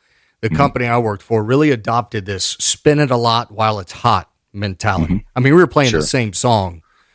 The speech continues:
Speaker 1: I mean, it, it was easy.
Speaker 2: Every forty-five minutes?
Speaker 1: Oh, y-, yeah. I mean, once an hour, maybe once every ninety minutes.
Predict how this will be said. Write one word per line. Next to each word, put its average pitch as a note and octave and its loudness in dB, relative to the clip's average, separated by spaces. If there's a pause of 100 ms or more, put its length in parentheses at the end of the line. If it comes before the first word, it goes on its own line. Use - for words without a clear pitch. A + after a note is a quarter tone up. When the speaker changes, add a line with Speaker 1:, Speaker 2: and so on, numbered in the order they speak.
(280)
Speaker 1:
I A2 0
mean, A#2 -2
it, C3+ 2
it D3+ 6
was C3 4
easy. B2 0
Speaker 2:
Every G#2+ 2
forty-five G#2+ 2
minutes? G#2 0
Speaker 1:
Oh, C#3+ 4
y-, E3 4
yeah. D3+ 4
I G#2 2
mean, B2 0
once C#3 2
an A#2+ 0
hour, C3 4
maybe B2+ 2
once A#2+ 0
every A2+ 0
ninety A#2 -2
minutes. B2 -2